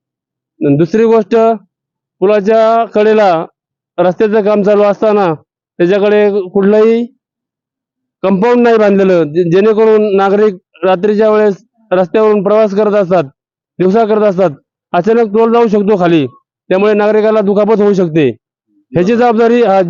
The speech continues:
जीव सुद्धा जाऊ शकतो, हे जबाबदारी कोण स्वीकारणार? ही सर्व, सर्वस्वी जबाबदारी प्रशासनाची राहील.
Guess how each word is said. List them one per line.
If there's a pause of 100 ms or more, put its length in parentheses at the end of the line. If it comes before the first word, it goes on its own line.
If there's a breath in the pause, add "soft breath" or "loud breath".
(580)
जीव
सुद्धा
जाऊ
शकतो, (440)
हे
जबाबदारी
कोण
स्वीकारणार? (460)
ही
सर्व,
सर्वस्वी
जबाबदारी (320)
प्रशासनाची
राहील.